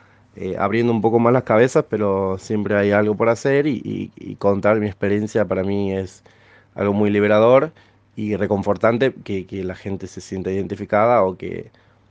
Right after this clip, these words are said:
o que impacte. Para mí, yo creo que ese fue mi, mi mo-, mi, lo que me motivaba, que, que impacte en el espectador y, y hasta ahora, por lo menos, lo, lo estoy logrando.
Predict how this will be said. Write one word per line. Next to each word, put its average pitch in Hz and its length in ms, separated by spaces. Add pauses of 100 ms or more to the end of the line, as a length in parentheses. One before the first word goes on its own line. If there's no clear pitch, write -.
(520)
o 107 100
que 110 100
impacte. 98 580 (180)
Para 95 200
mí, 101 180
yo 98 140
creo 101 220
que 101 100
ese 98 180
fue 98 240
mi, 95 340 (560)
mi 98 120
mo-, 92 340
mi, 95 500 (520)
lo 98 140
que 95 80
me 98 120
motivaba, 104 600
que, 90 260 (400)
que - 120
impacte 95 420
en 98 80
el 92 100
espectador 95 600
y, 92 220 (560)
y 104 100
hasta 98 200
ahora, 107 400 (460)
por 98 100
lo 92 60
menos, 98 260
lo, 92 320
lo 95 100
estoy 98 200
logrando. 127 460